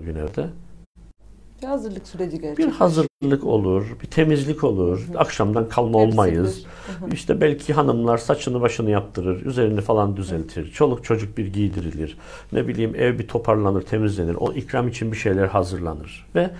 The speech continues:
Speaker 1: misafir sonra gelir. E şimdi Allah'ı ben kalbime davet ediyorum.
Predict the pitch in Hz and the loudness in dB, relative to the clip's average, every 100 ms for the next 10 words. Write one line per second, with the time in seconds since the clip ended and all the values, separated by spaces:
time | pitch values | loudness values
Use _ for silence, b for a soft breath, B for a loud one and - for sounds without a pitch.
0 | B - 170 135 - 107 104 - - 123 | B -10 -2 -2 2 2 0 -6 -4 -2
1 | 92 78 - - B B B B - 135 | -2 -6 -10 -16 B B B B -4 -2
2 | 127 113 110 107 110 135 143 139 117 110 | -2 0 0 0 0 0 -2 -2 -4 -2
3 | 101 127 110 87 82 - - - | 0 0 0 -2 -2 -8 -12 -14